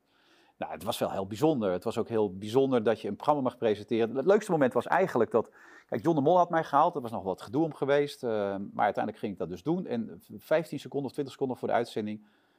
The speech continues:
komt John binnen. Op zijn Johns. Dus hij zegt niks. Zegt ook niet toi, toi, toi of, eh, "Zet hem op."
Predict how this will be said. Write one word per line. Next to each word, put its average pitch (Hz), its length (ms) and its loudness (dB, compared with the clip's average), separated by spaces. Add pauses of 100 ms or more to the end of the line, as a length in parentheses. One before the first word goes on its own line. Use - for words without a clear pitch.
(220)
komt 110 220 -8
John 113 180 0
binnen. 82 340 -4 (340)
Op 110 140 -6
zijn 113 140 -8
Johns. 85 460 -6 (180)
Dus 92 140 -14
hij 90 80 -16
zegt 139 200 -4
niks. - 420 -8 (300)
Zegt - 240 -6
ook 104 80 -8
niet 117 160 -6
toi, 98 140 2
toi, 82 180 -4
toi 135 280 2
of, 101 140 -6
eh, - 160 -8
"Zet - 220 -4
hem 113 120 -4
op." 170 180 -6